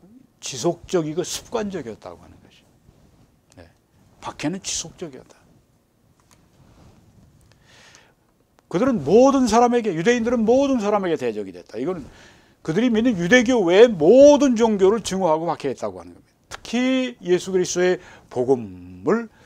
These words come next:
사탄적인 종교라고 정죄하고 증오한 것이 유대인들이라고 하는 겁니다. 마태복음 십이 장 거기에 이십사 절에 보게 되면은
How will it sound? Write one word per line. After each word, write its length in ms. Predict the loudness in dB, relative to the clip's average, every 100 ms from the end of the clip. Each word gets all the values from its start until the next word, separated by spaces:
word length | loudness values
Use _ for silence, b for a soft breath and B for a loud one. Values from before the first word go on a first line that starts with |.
| B B B B
사탄적인 1080 | -8 0 2 6 4 6 4 4 4 2
종교라고 680 | 0 -2 0 0 2 0 -2
정죄하고 800 | -8 -8 -6 -8 -10 -8 -8 -8 b b b
증오한 1300 | -14 -10 -8 -8 -10 -14 -20 _ _ _ -12 -10 -10 -10
것이 300 | -8 -6 -6
유대인들이라고 800 | 0 0 0 -4 -8 -10 -12 -14
하는 120 | -16
겁니다. 440 | -18 -20 -20 -20 _ _ _ _ b b b b b
마태복음 600 | -2 0 0 -2 -4 -6
십이 240 | -8 -12 -6
장 380 | -4 -4 -4 -6
거기에 500 | -6 -4 -4 -6 -10
이십사 400 | -14 -16 -10 -8
절에 160 | -6
보게 280 | -8 -8 -8
되면은 500 | -8 -8 -10 -12 -14